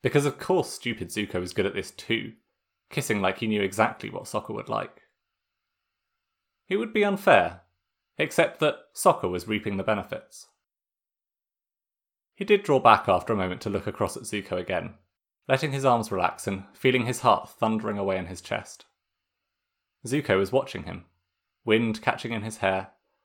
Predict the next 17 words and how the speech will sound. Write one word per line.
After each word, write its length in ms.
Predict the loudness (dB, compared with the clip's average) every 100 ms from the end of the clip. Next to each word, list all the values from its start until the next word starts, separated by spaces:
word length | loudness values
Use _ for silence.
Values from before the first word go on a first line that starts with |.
| _ _ _ _
and 120 | -6
he 80 | -2
was 120 | -2
so 200 | 2 2
pretty 300 | 4 0 -2
Sokka 300 | -2 -2 0
wished 260 | 0 0 -4
he 60 | -6
could 140 | -2
also 300 | -2 -2 -4
frame 280 | 0 0 0
and 140 | -6
carry 240 | -2 0 2
around 320 | 2 0 0
this 220 | -4 -4
moment 280 | -10 -10 -10
too. 320 | -6 -6 -6